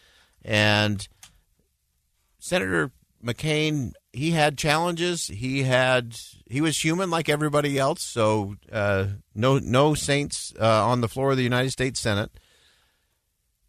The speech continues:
But he came to this final moment,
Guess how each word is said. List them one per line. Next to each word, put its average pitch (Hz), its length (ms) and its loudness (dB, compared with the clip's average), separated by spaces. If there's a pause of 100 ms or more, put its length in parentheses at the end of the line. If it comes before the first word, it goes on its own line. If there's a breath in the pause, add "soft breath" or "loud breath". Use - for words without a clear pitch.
(920)
But 127 140 0
he 151 120 -4
came 240 320 -6
to 233 100 -4
this 147 200 -6
final 147 380 2
moment, 87 400 -4